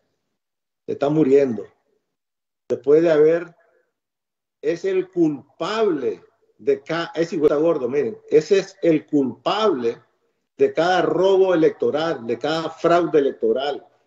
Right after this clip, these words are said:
Y gracias a ese robo electoral, gracias a ese fraude electoral, muchos nicaragüenses han muerto, miles de nicaragüenses han muerto, miles están en el exilio, miles de mujeres han sido torturadas.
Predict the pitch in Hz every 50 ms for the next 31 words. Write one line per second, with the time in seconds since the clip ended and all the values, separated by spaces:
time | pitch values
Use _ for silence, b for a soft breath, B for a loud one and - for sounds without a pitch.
0 | _ _ - 135 131 135 151 175 - - 185 190 185 180 196 170 147 151 180 190
1 | 185 180 175 160 156 - - 131 135 156 165 160 139 120 120 143 160 170 165 185
2 | 175 175 180 165 - - 170 170 170 165 170 156 143 139 - 139 147 185 190 165
3 | 131 - - _ _ _ _ _ _ _ _ _ - 151 170 180 175 180 170 156
4 | 165 160 - 147 143 143 156 180 185 175 - 139 131 135 147 151 139 131 135 147
5 | 147 135 - - 107 - - 117 139 170 220 262 269 247 220 185 147 151 147 147
6 | 139 143 131 131 135 147 165 160 - 139 131 127 127 127 123 123 117 - _ -
7 | - - _ _ _ _ _ _ _ _ _ _ - 170 214 262 277 262 233 208
8 | 165 143 - 175 185 190 180 175 156 147 143 - 170 170 170 151 127 104 - _
9 | _ _ _ _ _ _ _ 135 156 196 233 247 240 220 214 185 175 165 165 147
10 | 180 214 208 185 170 175 165 180 180 185 185 185 - 233 - - - 139 135 143
11 | 151 165 160 147 131 110